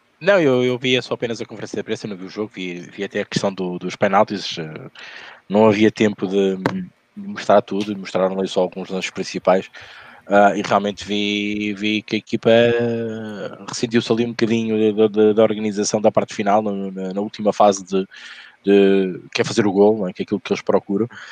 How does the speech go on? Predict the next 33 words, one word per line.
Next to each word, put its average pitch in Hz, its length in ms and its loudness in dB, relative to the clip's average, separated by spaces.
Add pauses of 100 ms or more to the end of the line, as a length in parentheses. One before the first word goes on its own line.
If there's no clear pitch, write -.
(180)
e 117 60 0
depois 127 220 4
vi 131 160 6
a 135 40 4
entrevista 131 480 4
na 127 100 4
parte - 260 0
final 123 300 4
do, 120 360 0
do, 104 520 -6
do, 98 260 -6
do 101 80 -6
Jorge 107 280 0
Jesus, 113 320 -2 (600)
ehm, 120 1000 4 (240)
e 104 220 -10
falava 107 300 4
relativamente 104 560 -4
que 113 80 -8
a - 20 -6
equipa 107 560 0
do, 85 180 -16 (280)
tinha 98 180 -8
ido 98 120 -8
para - 120 -4
defender 98 560 4
e 92 160 -4
que - 140 -14
assim - 180 -10
é 90 60 -6
mais 90 160 -2
complicado, 113 520 0
mas - 280 2